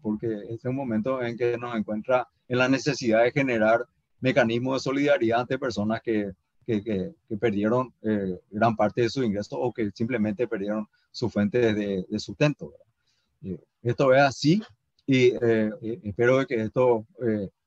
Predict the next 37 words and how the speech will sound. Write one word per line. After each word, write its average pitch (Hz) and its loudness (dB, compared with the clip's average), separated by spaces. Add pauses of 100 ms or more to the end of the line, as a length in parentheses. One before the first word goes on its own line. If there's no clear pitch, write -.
se 123 -2
encuentre 131 2
de 117 0
nuevo, 110 0
como 120 -4
te 127 -2
digo, 131 0
el 123 -8
camino 120 -2
a 113 -8
la 110 -4
normalidad 117 -2
que 120 -4
se 120 -6
espera 104 -4 (340)
de 113 0
acuerdo 113 4
a - 6
lo 117 4
que 123 0
se 117 0
estaba 107 2
explicando 107 0 (220)
desde 104 -2
la 107 2
cartera 104 -2
del 107 -2
Ministerio 110 -2
de 110 2
Hacienda 113 -2
y 110 -4
también 98 -4 (260)
las 113 2
políticas 110 2
complementarias 107 0
que 110 -2
viene 98 -2